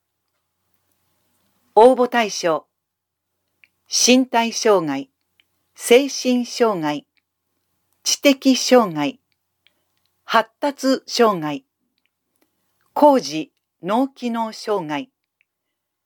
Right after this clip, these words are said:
難病などのある人。手帳の有無は問いません。募集期間、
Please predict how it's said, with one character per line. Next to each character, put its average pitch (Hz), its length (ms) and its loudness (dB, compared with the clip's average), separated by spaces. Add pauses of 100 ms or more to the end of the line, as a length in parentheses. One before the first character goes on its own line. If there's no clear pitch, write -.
(200)
難 233 360 -2
病 254 220 -2
な 233 160 -6
ど 185 120 -6
の 156 280 -10
あ 175 80 -10
る 175 60 -16
人。 - 400 -14 (1800)
手 226 140 2
帳 294 240 4
の 285 160 0
有 269 80 0
無 214 160 -6
は 156 240 -6 (400)
問 202 220 -2
い - 20 -8
ま 202 160 -10
せ 185 200 -10
ん。 151 100 -14 (2000)
募 226 140 4
集 277 260 -2
期 - 160 -20
間、 170 260 -2